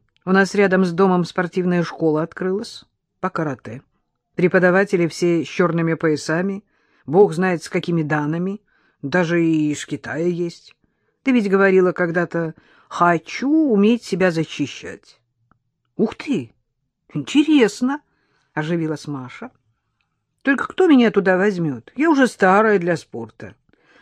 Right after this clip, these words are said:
Но отец заверил: «Школа платная, так что тебя примут, не волнуйся. Еще и выбирать будешь и время, когда тебе удобней, и тренера, чтоб посимпатичней.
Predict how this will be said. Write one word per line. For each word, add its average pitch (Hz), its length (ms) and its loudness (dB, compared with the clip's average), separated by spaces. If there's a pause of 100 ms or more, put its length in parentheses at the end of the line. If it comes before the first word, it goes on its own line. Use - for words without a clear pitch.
(180)
Но 196 100 0
отец 208 480 -6
заверил: 135 600 -10 (200)
«Школа 285 320 -4
платная, 104 600 -12 (680)
так 185 200 -2
что 175 300 -4
тебя 170 360 0
примут, 240 640 -2 (440)
не 170 200 0
волнуйся. 123 680 -6 (280)
Еще 220 280 4
и 220 40 10
выбирать 202 440 6
будешь 180 420 0
и 175 160 2
время, 226 420 2
когда 233 300 0
тебе 214 240 0
удобней, 202 580 2 (160)
и 262 160 2
тренера, 147 640 -2 (320)
чтоб - 260 -4
посимпатичней. - 1080 -2